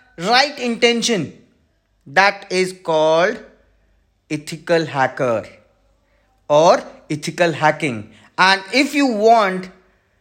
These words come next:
and if you create something which that system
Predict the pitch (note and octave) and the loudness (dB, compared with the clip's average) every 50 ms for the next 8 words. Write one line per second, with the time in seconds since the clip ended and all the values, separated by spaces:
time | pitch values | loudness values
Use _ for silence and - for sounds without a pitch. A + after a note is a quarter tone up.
0 | _ _ _ - E3+ G3 G3 A3 A3+ A3+ B3+ C4+ G3+ - - B3+ C4 C#4 D#4 D#4+ | _ _ _ 0 0 0 0 -2 -4 -2 -2 -4 -4 -2 -4 -2 2 2 2 2
1 | D#4+ - - B3+ A3 G#3+ G#3 G#3+ G#3 G#3 G#3 G#3 G3 F#3 A3+ A3+ - - - - | 2 2 2 2 2 2 0 -2 -2 -2 -2 -4 -4 -4 -4 -4 -4 -6 0 2
2 | G#3+ G#3 G#3 - - A#3 - - - C4+ C4 B3+ B3+ B3+ B3+ | 2 2 2 -2 -6 -6 -6 -2 2 4 4 4 2 -2 -8